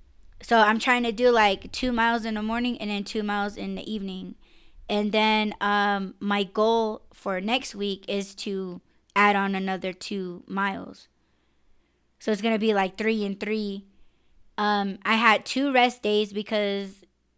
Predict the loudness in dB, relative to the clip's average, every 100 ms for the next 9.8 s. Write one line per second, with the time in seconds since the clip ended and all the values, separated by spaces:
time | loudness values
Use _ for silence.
0 | _ _ _ _ _ 2 4 8 10 10
1 | 6 0 0 4 4 4 4 4 0 -2
2 | -6 -4 -4 0 0 0 -2 -4 -4 -6
3 | -10 -20 -2 6 6 6 2 -4 0 2
4 | 4 2 2 2 4 2 0 -4 -2 -2
5 | -2 -2 0 2 0 0 0 0 -2 -2
6 | -2 -2 -4 -6 -4 -4 -4 -6 -6 -6
7 | -4 -2 -4 -2 -4 -2 0 0 -4 -6
8 | -4 -2 8 8 8 0 -2 -4 -2 -4
9 | -4 -6 -6 -2 0 0 -2